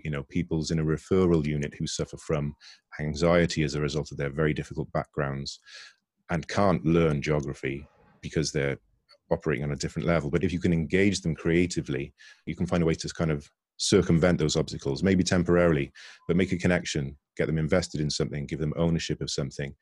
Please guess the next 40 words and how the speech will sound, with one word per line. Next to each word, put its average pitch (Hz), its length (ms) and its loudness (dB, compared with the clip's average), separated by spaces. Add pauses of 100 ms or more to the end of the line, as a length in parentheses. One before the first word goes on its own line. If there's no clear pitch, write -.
(500)
And 82 240 2
when 92 100 4
I 95 40 4
started 95 340 2
to 87 80 0
see 98 180 4
the 85 140 4
real 92 200 6
power 107 300 4
of 78 80 2
that, 65 120 2
it - 40 -2
was, - 160 -6
it - 60 -10
was, - 120 -12 (460)
I - 40 -2
suddenly, 87 440 4
you 95 80 2
know, 76 120 4
it 67 40 0
really 87 260 4
contextualized 82 760 -2
for 82 100 -4
me 80 180 0
that 73 140 -4 (680)
the 90 120 4
arts 90 320 4
isn't 80 220 4
just - 200 0
a 73 60 -10
pastime. 73 500 -2
It's - 180 -4
not 82 220 0
just 80 200 -2
something 78 220 -2
fun 78 380 -2
and 73 140 -2
nice 76 240 -4
to - 120 -10
do. 90 400 2